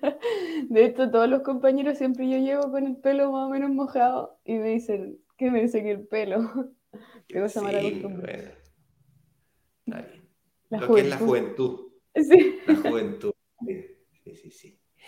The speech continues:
Speaker 1: Ujú.
Speaker 2: Oye, Fran, bueno, el tema del día de hoy es hablar sobre si es que realmente es seguro hacer inversiones inmobiliarias por internet.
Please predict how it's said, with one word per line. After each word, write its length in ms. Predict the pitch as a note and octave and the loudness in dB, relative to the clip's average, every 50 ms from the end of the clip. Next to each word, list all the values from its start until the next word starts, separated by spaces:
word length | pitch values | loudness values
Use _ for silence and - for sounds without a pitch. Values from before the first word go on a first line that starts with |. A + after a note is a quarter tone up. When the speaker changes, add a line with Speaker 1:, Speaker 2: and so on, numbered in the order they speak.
| - - - | -18 -16 -14
Speaker 1:
Ujú. 240 | A3 G3+ - - G3 | -14 -12 -8 -4 0
Speaker 2:
Oye, 160 | A3 C4+ C4 | 0 0 0
Fran, 240 | - - G3+ C3+ C3+ E3 | 2 2 4 4 6 6
bueno, 180 | E3 - - | 6 6 6
el 100 | A#2+ - | 4 0
tema 240 | - - - C4+ C4 | -2 0 2 2 2
del 100 | A#3 G3+ | 2 2
día 180 | G#3 B3+ B3+ B3 | 2 2 4 6
de 100 | G#3+ F3+ | 6 6
hoy 260 | F#3+ G#3+ A2+ C#3+ B2+ - | 6 6 4 2 0 -2
es 180 | - F3 E3+ - | -4 -4 -4 -4
hablar 300 | F#3 D#3+ D#3+ E3+ F#3 F3+ | -4 -2 0 0 -2 -2
sobre 260 | - G3+ F#3+ F#3 F#3 | 0 2 2 2 2
si 160 | F3+ - F3+ | 2 0 -4
es 60 | E3 - | -4 -4
que 120 | - D#3+ | -4 -6
realmente 500 | C#3+ C#3+ C#3 C#3+ E3 F3 F#3 G3 G3 G#3+ | -4 -2 -2 -2 -2 -2 -4 -4 -6 -8
es 100 | - - | -10 -8
seguro 300 | - C#3+ C#3 E3 E3 E3 | -6 -6 -4 -2 -2 -4
hacer 160 | - - D#3+ | -4 -4 -4
inversiones 420 | E3 E3 D3+ - - C#3+ D3+ D#3 D3 | -4 -4 -4 -4 -6 -6 -6 -6 -4
inmobiliarias 460 | C#3 B2+ A2+ G#2+ A2+ A#2+ C3+ C3+ C3+ | -4 -6 -6 -4 -4 -4 -4 -4 -6
por 160 | - C3 A#2+ | -8 -8 -8
internet. 640 | A2+ A2 A2 A#2 A#2+ A#2+ B2 A2 - - - _ | -8 -8 -8 -8 -8 -6 -6 -8 -8 -10 -14 _